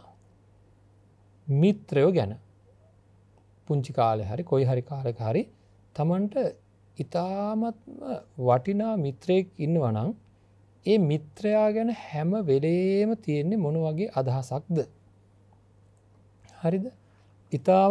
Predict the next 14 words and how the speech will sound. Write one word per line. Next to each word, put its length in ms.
වටිනා 400
මිත්‍රයෙක් 480
ඉන්නවා 240
නම් 160
ඒ 120
මිත්‍රයා 540
ගැන 180
හැම 300
වෙලේම 720
අපිට 300
තියෙන්නේ 240
මොන 140
වගේ 260
අදහසක්ද 420